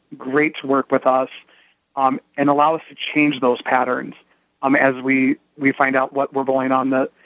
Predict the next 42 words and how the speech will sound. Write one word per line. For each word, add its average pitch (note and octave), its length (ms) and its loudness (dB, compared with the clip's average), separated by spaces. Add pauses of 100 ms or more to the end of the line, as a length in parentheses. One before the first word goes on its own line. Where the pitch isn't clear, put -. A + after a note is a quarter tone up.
(280)
the - 120 -12
upcoming C#3 400 0
weekends C3+ 420 0
and C3 140 2
whatnot. C#3 320 0
We're C3+ 120 0
able C3+ 180 0
to C3+ 160 0
adjust C3 400 -2
those C3+ 160 -4
patterns C3+ 460 -2 (500)
and B2+ 160 -6
practice D#3 460 -2
on B2+ 140 2
the B2+ 80 -2
conditions B2+ 520 0
that B2+ 160 0
are, C3 240 0 (380)
are C#3 80 -4
gonna C3 180 0
get C3 180 2
us B2+ 160 0
where C3+ 140 2
we C3 140 2
need B2+ 180 4
to B2+ 60 -2
be. B2 320 0 (120)
So, B2 320 0 (640)
um, C3+ 380 0
before D#3 320 0
our D3 100 0
girls D3+ 280 -4
<laughs> - 80 -8
went D3+ 180 0
N D3 180 2
C D#3 80 2
double D3 240 2
A, C#3+ 120 2
they C3+ 160 -2
just C#3 180 -8
had C#3 140 2
an C3 120 0